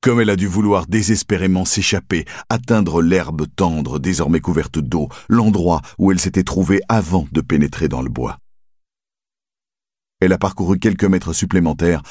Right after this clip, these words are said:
avant de s'arrêter de nouveau. Peut-être est-ce alors qu'elle s'est aperçue que le son, le gémissement troublant, était dans sa tête, puis dans sa bouche.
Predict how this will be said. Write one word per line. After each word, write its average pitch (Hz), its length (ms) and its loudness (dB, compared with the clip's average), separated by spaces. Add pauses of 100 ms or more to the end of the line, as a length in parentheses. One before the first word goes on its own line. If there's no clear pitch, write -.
(140)
avant 82 200 0
de 87 100 2
s'arrêter 78 440 -2
de 71 140 0
nouveau. 64 380 -4 (680)
Peut-être 113 340 0
est-ce 104 160 0
alors 92 260 2
qu'elle 80 160 0
s'est 80 180 -4
aperçue 80 420 -2
que 80 100 -2
le 69 100 0
son, 104 300 2 (340)
le 76 180 -2
gémissement 82 600 2
troublant, 90 520 0 (280)
était 92 200 0
dans 80 120 0
sa 85 160 -2
tête, - 540 -4
puis 87 160 0
dans 76 120 -2
sa 76 160 -4
bouche. - 400 -6